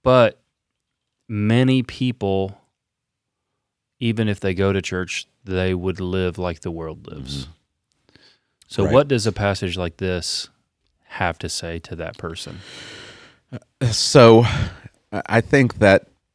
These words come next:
Speaker 2: if you're in Southwest Oklahoma, even if you're not, you probably, if you,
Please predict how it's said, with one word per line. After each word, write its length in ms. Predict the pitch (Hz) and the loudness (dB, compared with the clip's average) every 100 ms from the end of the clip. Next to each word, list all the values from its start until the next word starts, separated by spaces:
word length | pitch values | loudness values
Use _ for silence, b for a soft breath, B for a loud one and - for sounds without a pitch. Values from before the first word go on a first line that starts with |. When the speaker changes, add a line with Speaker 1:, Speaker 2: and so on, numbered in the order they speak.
| - | -2
Speaker 2:
if 180 | 90 - | -2 4
you're 160 | 90 | 6
in 240 | 90 92 80 | 6 4 2
Southwest 520 | - 80 - 73 80 | 2 2 2 -2 -2
Oklahoma, 460 | 73 78 71 101 | -2 -2 -2 0
even 220 | 127 127 95 | 0 2 2
if 120 | - | 0
you're 100 | 65 | -2
not, 220 | 80 - | 0 0
you 60 | - | -4
probably, 560 | - - 71 76 73 76 _ | -4 -4 -2 0 -2 -4 _
if 160 | 92 - | -6 -4
you, 120 | 92 | -6